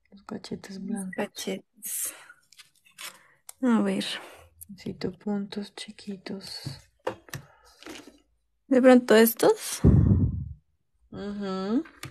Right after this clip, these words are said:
Speaker 2: Muy grandes.
Speaker 1: No, yo creería.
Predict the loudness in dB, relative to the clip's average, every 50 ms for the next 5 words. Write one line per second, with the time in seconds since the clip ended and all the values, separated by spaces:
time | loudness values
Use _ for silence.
0 | _ -20 -20 -20 _ _ _ _ -2 0 2 4 4 4 4 4 4 2 2 0
1 | 0 0 0 2 0 0 -2 -4 -8 -10 -14 -16 _ _ _ _ _ _ _ _
2 | _ _ _ _ _ _ _ _ _ _ _ _ _ _ _ _ _ _ _ _
3 | _ _ _ _ _ _ -20 -20 -20 _ _ _ -10 -8 -8 -6 -6 -8 -8 -8
4 | -8 -10 -10 -8 -10 -6 -6 -4 -4 -4 -4 -4 -4 -4 -4 -6 -6 -8 -8 -12